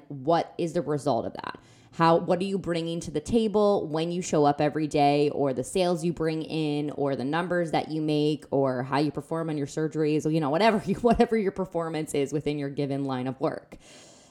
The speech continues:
And then that all results in self-worth. So having the ability, putting in the effort, and then performing within all of that. And I had to sit there. I was like, "You know what? Like, that,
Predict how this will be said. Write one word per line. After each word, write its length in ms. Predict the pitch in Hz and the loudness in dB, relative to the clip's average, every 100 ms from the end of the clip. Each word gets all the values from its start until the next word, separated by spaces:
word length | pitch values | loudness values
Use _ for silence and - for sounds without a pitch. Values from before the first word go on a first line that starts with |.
| - | 0
And 240 | 190 208 | 4 6
then 180 | 208 208 | 4 4
that 200 | 190 190 | 6 8
all 180 | 185 180 | 10 8
results 640 | 170 175 190 226 - - | 6 2 4 2 0 -6
in 300 | 151 156 151 | -4 -2 -2
self-worth. 920 | - 156 123 135 156 147 - 180 - - _ _ _ _ - | 0 2 2 2 0 0 -4 -12 -18 -20 _ _ _ _ -8
So 160 | 160 | -6
having 360 | 143 147 143 147 | -2 -2 0 0
the 100 | 143 | 0
ability, 560 | 127 127 131 127 123 120 _ _ _ _ _ _ _ | 0 0 2 0 -2 -6 _ _ _ _ _ _ _
putting 300 | - 165 151 | -6 -2 0
in 80 | 151 | 2
the 120 | 135 | 0
effort, 460 | 107 113 - - - _ _ _ _ _ _ - _ | -4 -8 -8 -8 -10 _ _ _ _ _ _ -20 _
and 180 | 156 147 | -4 -2
then 220 | 123 113 - _ _ _ | -2 -4 -12 _ _ _
performing 800 | - 151 - 147 117 - - 156 - _ _ _ _ _ | -8 -6 -4 -6 -6 -12 -14 -16 -18 _ _ _ _ _
within 400 | - 147 - 117 | -2 -2 -2 -6
all 180 | - 113 | -4 -4
of 80 | 127 | -4
that. 400 | - - - - _ _ _ _ _ _ _ _ _ - | -8 -16 -20 -20 _ _ _ _ _ _ _ _ _ -6
And 140 | 208 233 | 0 4
I 100 | 240 | 4
had 180 | 254 294 | 4 2
to 80 | |
sit 140 | 311 339 | 0 0
there. 140 | 254 | 2
I 40 | 247 | 4
was 80 | |
like, 180 | 208 190 | 2 0
"You 60 | 269 | -2
know 80 | 285 | -2
what? 160 | 294 | -2
Like, 260 | 214 202 - | -4 -8 -8
that, 340 | 220 247 - | -8 -8 -12